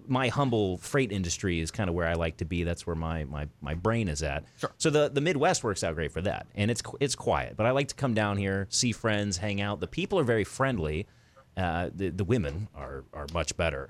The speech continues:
Speaker 1: And there's none of the, uh, fakeness that Ohioans tend to have. Fa-, Ohioans can be very fake in their, their appearance and their style because they really don't leave their small towns a lot of times, and they don't have an idea of the outside world. That's not a bad thing, but,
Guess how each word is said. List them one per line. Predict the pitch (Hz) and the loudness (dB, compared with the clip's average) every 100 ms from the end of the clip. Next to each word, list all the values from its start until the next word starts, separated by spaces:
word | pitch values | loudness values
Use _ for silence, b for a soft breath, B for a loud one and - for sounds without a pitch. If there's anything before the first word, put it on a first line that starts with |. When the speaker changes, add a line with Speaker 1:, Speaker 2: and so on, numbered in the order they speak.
| - | -4
Speaker 1:
And | 90 87 90 - | -2 -2 -4 -4
there's | 92 87 92 | -2 0 2
none | 113 113 | 2 2
of | 95 | 0
the, | 92 95 87 | -2 0 0
uh, | 82 | 0
fakeness | - 170 - 117 92 | 2 2 2 -2 0
that | 104 92 | 0 0
Ohioans | 95 113 101 87 82 | 0 2 2 2 0
tend | - 92 82 | -2 -2 -2
to | |
have. | 82 69 76 | -4 -6 -4
Fa-, | - 120 | -2 0
Ohioans | 135 170 165 113 | 0 0 0 -2
can | 107 | -2
be | 98 | 0
very | 98 82 | 2 0
fake | - 110 85 - | 0 0 0 -2
in | 85 | -6
their, | 78 69 | -4 -4
their | 71 | -6
appearance | 69 - 160 156 143 87 | -8 -4 0 2 2 0
and | |
their | 82 | -2
style | - 113 110 107 | 0 0 0 -2
because | 98 101 95 | -2 -4 -2
they | 90 | 0
really | 117 135 117 | 0 0 0
don't | 104 113 - | 0 0 -2
leave | 101 107 95 | -2 0 0
their | 95 | -2
small | - 104 92 | 0 0 0
towns | 165 165 98 | 0 0 2
a | |
lot | 80 78 | 0 -2
of | |
times, | - 80 82 | -4 -4 -4
and | 85 | -4
they | 82 | -2
don't | 101 - | -4 -2
have | 104 98 | -2 0
an | 95 | -2
idea | 78 92 85 110 113 95 | 0 -2 0 2 4 4
of | 90 80 | 2 -2
the | 80 | -4
outside | 80 78 - 73 | -4 -4 -4 -4
world. | 87 104 95 | -2 -2 -4
That's | 202 | -4
not | 185 | -2
a | 76 | 0
bad | 90 71 67 | 0 0 -2
thing, | 64 65 | -10 -8
but, | 78 | -6